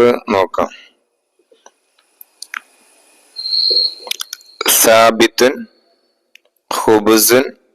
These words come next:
സിറുൻ, ഇറമുൻ, ഇസ്ലാമുൻ,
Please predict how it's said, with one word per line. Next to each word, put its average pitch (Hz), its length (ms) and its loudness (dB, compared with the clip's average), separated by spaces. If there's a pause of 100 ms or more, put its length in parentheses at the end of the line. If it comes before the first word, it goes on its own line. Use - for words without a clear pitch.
(500)
സിറുൻ, 104 640 2 (1300)
ഇറമുൻ, 113 540 4 (920)
ഇസ്ലാമുൻ, 110 1040 2